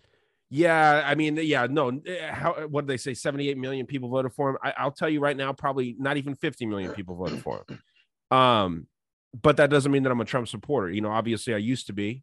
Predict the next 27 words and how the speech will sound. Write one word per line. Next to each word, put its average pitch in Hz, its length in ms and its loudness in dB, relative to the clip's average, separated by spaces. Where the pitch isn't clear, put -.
big 131 180 -4
time, 101 320 -10
but 107 360 -2
man, 117 460 -8
um, 104 560 -4
that, 135 300 -4
that 127 160 -6
same 156 180 -2
stuff 135 220 -4
going 143 200 0
on 139 120 0
with 117 100 -2
Myanmar 131 420 -2
at 113 80 -8
the 104 80 -14
same 135 300 -6
time, 139 480 -4
where 120 100 0
they 120 120 -2
go 135 200 -4
and 127 80 -2
arrest 131 360 0
this, 110 260 -4
this 110 260 -8
chick 120 320 -4
that 110 100 -4
has 117 260 0